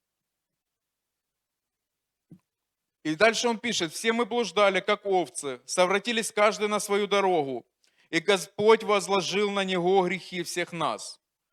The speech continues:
Он истязуем был, но страдал добровольно, и не открыл уст своих, как овца, ведён был он на заклание, и как агнец, пред стригущим его, безгласен.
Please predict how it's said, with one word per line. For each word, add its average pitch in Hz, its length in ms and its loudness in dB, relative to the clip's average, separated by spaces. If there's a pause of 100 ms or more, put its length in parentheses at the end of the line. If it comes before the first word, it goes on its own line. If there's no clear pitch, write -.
(120)
Он 196 240 0
истязуем 208 680 -2
был, 185 340 -4 (300)
но 180 160 2
страдал 185 440 4
добровольно, 160 840 2 (260)
и 151 100 -4
не 175 100 2
открыл 185 440 2
уст 185 240 -6
своих, 143 420 -2 (120)
как 165 160 0
овца, 135 640 -2
ведён 165 380 0
был 180 220 -2
он 165 220 -4
на 160 100 0
заклание, 131 720 -2 (220)
и 160 80 -2
как 202 260 -2
агнец, 143 520 2
пред 160 300 0
стригущим 165 680 -4
его, 175 320 -2
безгласен. 151 680 -4